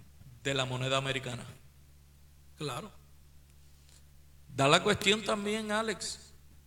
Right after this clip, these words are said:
Speaker 1: que este se va a proclamar Mesías. Y nosotros tenemos que estar atentos,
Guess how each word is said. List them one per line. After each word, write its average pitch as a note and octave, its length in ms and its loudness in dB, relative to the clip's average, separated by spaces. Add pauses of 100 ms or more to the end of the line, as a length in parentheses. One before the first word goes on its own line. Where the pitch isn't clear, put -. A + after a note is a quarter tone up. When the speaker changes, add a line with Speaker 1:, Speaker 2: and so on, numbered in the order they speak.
(800)
Speaker 1:
que F#3 280 6
este A3+ 320 0
se G3+ 180 4
va F#3+ 160 4
a G3+ 100 -2
proclamar G#3+ 1040 0 (1600)
Mesías. D#3 1400 4 (2250)
Y D#3+ 120 -4
nosotros E3 460 -2
tenemos G3+ 360 0
que F#3+ 100 0
estar F#3+ 320 4
atentos, F#3 600 0